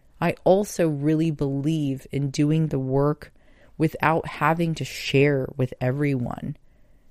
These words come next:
because sometimes things are better left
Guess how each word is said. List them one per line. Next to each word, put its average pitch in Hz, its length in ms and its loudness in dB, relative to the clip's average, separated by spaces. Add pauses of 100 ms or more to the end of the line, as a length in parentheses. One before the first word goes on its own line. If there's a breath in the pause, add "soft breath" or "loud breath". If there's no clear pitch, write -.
because 156 520 0
sometimes 180 960 -2 (540)
things 170 400 2 (180)
are 156 120 2
better 151 360 4
left 139 640 -4